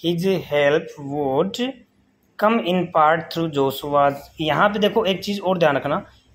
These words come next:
यहाँ जोशुआ में जो जे है ना, ये भी कैपिटल आएगा यहाँ पे, जोशुआ ऐसे होगा ये, देखो ये आ रहा ना इसके जैसा, इसके जैसा आएगा, ठीक है। यहाँ पे शॉर्ट है तो आपको शॉर्ट नहीं बोलना है, यानी कि,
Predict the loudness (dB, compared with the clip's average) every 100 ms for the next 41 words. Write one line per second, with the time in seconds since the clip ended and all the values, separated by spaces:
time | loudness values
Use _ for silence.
0 | -2 0 0 -2 2 2 2 2 0 0
1 | 0 2 0 0 -2 -2 -4 -4 -4 -4
2 | 0 0 0 -2 -4 -6 -10 -14 -10 -10
3 | -10 -10 -10 -8 -10 -10 -12 -10 -12 -14
4 | -14 -8 -8 -8 -2 -2 0 -4 -6 -12
5 | -8 -6 -6 -8 -14 _ _ _ _ _
6 | _ -12 -4 -2 2 0 0 -4 -6 _
7 | _ _ _ -16 -8 -4 -4 -4 -6 -6
8 | -6 -6 -4 -6 -6 -8 -6 -6 -8 -10
9 | -8 -8 -10 -12 -8 -6 -6